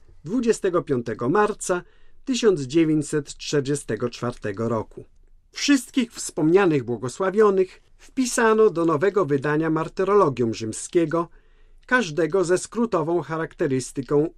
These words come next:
życia i męczeńskiej śmierci. Szczupłość tych tekstów sprawiła,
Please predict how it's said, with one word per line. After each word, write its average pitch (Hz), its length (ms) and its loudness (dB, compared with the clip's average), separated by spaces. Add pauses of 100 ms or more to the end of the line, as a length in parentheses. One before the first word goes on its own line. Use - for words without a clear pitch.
(160)
życia 208 420 2
i 185 120 0
męczeńskiej 131 720 -2
śmierci. 131 680 -4 (500)
Szczupłość - 800 -2
tych 135 180 -8
tekstów - 520 -4
sprawiła, 127 680 -4